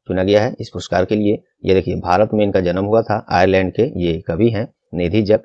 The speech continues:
इनका एक और नाम है एरिया इप। इनकी पहली कविता है, डेब्यू नोवेल कहिए या पोएट्री कहिए, तो उसका नाम है Auguries of a Minor God। ये उनका उपन्यास कविता है,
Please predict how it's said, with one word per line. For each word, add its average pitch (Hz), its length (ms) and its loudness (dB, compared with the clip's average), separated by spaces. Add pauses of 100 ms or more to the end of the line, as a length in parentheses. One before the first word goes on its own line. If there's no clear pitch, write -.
(100)
इनका 87 180 -4
एक 87 140 -2
और 95 160 2
नाम 117 180 -2
है 98 240 -4 (240)
एरिया 98 460 2
इप। - 200 -2 (640)
इनकी 95 220 -2
पहली 107 280 2
कविता 110 340 2
है, 117 180 -2
डेब्यू 92 680 0
नोवेल 92 280 0
कहिए 92 320 2
या 87 340 0
पोएट्री 87 460 -6
कहिए, 98 300 0 (600)
तो 98 240 4
उसका - 300 -2
नाम 101 220 0
है 110 200 -2 (200)
Auguries 101 400 2 (100)
of 90 120 2 (140)
a 90 180 0
Minor 87 320 -2 (160)
God। 85 200 2 (100)
ये - 180 -4
उनका 92 240 -2
उपन्यास 87 480 -4 (200)
कविता 87 320 2
है, 104 200 -4